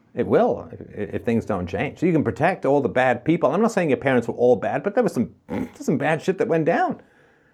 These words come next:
with you as a child. And, and some of it, I don't, I don't really understand this whole, my kid is half, well,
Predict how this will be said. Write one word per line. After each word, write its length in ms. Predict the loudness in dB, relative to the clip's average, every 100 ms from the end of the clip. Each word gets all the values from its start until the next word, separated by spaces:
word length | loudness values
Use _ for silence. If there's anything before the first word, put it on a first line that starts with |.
| _ _ _ _ 0
with 180 | 2 6
you 160 | 4
as 100 | 4
a 40 | -2
child. 380 | -6 -6 -6 -14 _ 0
And, 180 | 0 4
and 160 | 2
some 240 | 2 4 4
of 100 | 4
it, 140 | 4
I 140 | 4
don't, 200 | 2 0 -6 _ _
I 100 | 2
don't 120 | 4
really 140 | 4 4
understand 440 | 4 2 2 4
this 140 | 2 2
whole, 420 | 2 4 4 0 -10 _ _ _ _ _ -12 0
my 140 | 0
kid 260 | 2 4 4
is 120 | 2 -8 -10
half, 260 | -2 -2 -2
well, 260 | -2 -2 -2